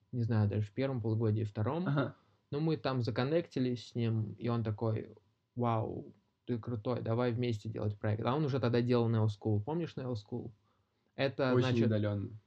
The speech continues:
Speaker 1: это программа для мотивации детей. Это полностью
Speaker 2: Очень.
Speaker 1: I T-стартап.
Speaker 2: Да.
Speaker 1: Да, это, в общем, и мы с эт-, с эти-, с этой штукой пошли, а, в акселератор образовательных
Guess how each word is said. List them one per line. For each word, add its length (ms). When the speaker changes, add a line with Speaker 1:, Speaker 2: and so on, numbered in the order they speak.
Speaker 1:
это 640
программа 640
для 340
мотивации 680
детей. 360
Это 240
полностью 420
Speaker 2:
Очень. 120
Speaker 1:
I 100
T-стартап. 720
Speaker 2:
Да. 240
Speaker 1:
Да, 500
это, 420
в 60
общем, 720
и 80
мы 140
с 120
эт-, 240
с 320
эти-, 460
с 100
этой 140
штукой 380
пошли, 720
а, 200
в 320
акселератор 800
образовательных 1040